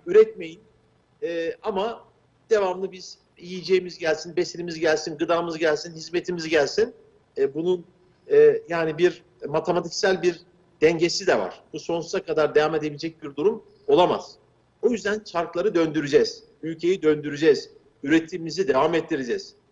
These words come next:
yaşantımızı devam ettireceğiz, eğitimimizi devam ettireceğiz. Bunun da tek şartı koşullara uymaktır. Ve bu noktada artık ayıbı kaybı yok. Yani,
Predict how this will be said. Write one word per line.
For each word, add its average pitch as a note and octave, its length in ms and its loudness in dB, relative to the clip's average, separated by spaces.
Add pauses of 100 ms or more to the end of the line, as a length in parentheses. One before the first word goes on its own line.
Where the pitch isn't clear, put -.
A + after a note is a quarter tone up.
(160)
yaşantımızı E3+ 600 -6
devam D#3 240 0
ettireceğiz, C3+ 500 -6
eğitimimizi D#3+ 520 -6
devam E3 240 4
ettireceğiz. D3+ 640 -2 (460)
Bunun G#3 280 0
da D3 120 0
tek B3 180 -2
şartı G#3 640 -2 (400)
koşullara D3+ 420 -2
uymaktır. B2+ 600 -4 (460)
Ve A#3+ 100 4
bu B3 100 -2
noktada A3 460 2 (280)
artık G3+ 460 -6
ayıbı G#3 340 -6
kaybı F#3 320 -4
yok. D3 300 0 (440)
Yani, G3+ 440 -4